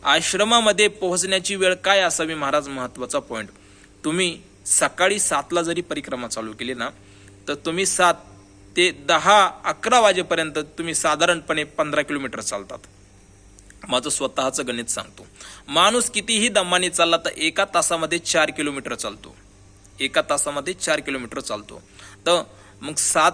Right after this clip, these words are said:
पासून तुम्ही दहा पर्यंत चालता, मध्ये तुम्हाला एक तास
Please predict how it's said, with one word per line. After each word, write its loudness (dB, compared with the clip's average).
पासून 0
तुम्ही -4
दहा 2
पर्यंत 0
चालता, -2
मध्ये 2
तुम्हाला -2
एक -2
तास -2